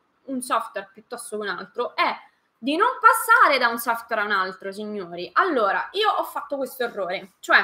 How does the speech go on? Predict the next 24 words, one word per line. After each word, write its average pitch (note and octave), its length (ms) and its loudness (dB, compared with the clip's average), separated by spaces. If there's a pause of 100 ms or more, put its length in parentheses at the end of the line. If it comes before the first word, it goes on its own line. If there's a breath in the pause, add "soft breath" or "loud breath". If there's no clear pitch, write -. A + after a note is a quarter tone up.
(680)
quando E4+ 300 6
ancora B3+ 520 4
ero A3+ 380 2
piccola E4 320 -2
e - 20 -4
ingenua C#4 640 0 (200 loud breath)
<laughs> A#4 160 -8
e E4+ 100 2
stavo E4+ 280 4
all'università, C4 1200 -2 (760)
me E4 220 -4
ne D4 60 -2
andavo, A3+ 720 4
eh, G3+ 880 -4
un A#3+ 100 -10
po' C#4+ 140 -2
su B3 140 -8
quello C4 160 -2
che A3 80 -2
mi A3+ 120 -6
dicevano A3 340 -6
i A3 40 -8
miei D4+ 160 -8
colleghi A#3+ 640 -4